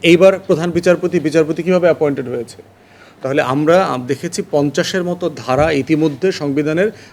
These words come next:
ভায়োলেট হয়ে গেছে এবং ভায়োলেট হওয়ার মানে হচ্ছে যে সংবিধানটা আসলে ডেড। কারণ সংবিধান এমন একটা বই যেটা আপনি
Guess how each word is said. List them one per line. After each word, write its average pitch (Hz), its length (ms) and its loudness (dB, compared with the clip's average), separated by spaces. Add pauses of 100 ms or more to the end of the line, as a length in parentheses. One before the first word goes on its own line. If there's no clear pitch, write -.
(140)
ভায়োলেট 147 320 4
হয়ে 127 160 2
গেছে - 300 -10 (480)
এবং 135 260 0
ভায়োলেট 160 380 6
হওয়ার 180 180 6
মানে 170 220 2
হচ্ছে 185 340 2
যে 151 80 0
সংবিধানটা 165 500 2
আসলে 151 240 0
ডেড। 117 260 0 (640)
কারণ 139 160 2
সংবিধান 175 500 4
এমন 196 160 6
একটা 196 220 2
বই 165 460 4
যেটা 170 280 2
আপনি 165 380 0